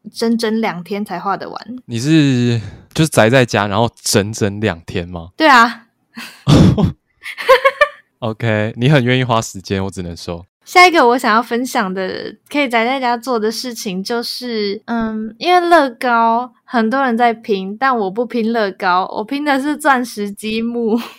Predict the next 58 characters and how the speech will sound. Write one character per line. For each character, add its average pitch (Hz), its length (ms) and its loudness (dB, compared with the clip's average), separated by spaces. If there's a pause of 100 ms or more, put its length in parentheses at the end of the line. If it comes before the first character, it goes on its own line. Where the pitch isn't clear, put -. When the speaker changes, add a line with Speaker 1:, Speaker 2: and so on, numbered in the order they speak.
(520)
Speaker 1:
<laughs> 294 800 -4
Speaker 2:
钻 185 120 -2
石 117 220 -6
积 139 140 -6
木， 139 80 -8
哦， 180 140 2 (200)
哦， 208 360 0
我 160 100 2
知 - 80 -6
道， 196 100 0
我 165 80 0
知 160 60 -2
道， 143 100 2
就 185 140 0
是 202 60 4
那 185 100 0
种 104 280 -2 (300)
可 - 80 -8
能 107 140 -2
博 113 180 2
物 143 180 -2
馆 95 200 -4
还 95 100 -6
是 123 80 -6
美 113 160 -4
术 117 240 -4
馆 90 140 -4
会 104 160 -6
卖 104 200 -4
的 90 140 -10
那 87 140 -10
一 90 40 -10
种 - 240 -8
吗？ - 140 -18 (420)
Speaker 1:
不 196 120 -14
是。 127 80 -6
Speaker 2:
就 - 20 -6
是 120 180 0
也 107 160 2
算 107 240 0
是 113 220 -6
一 104 80 -6
个 90 320 -2
Speaker 1:
不， - 380 -14
不 208 40 -4
是。 220 300 -8
Speaker 2:
拼 202 100 -12 (180)
图。 226 60 -4 (760)
<laughs> - 100 2 (300)
不 - 80 0
是， - 180 0 (560)
要 160 80 -6
不 151 120 0
然 110 100 -2
是 123 60 -2
什 113 100 -4
么？ 101 100 -4 (120)
哦， 107 200 -2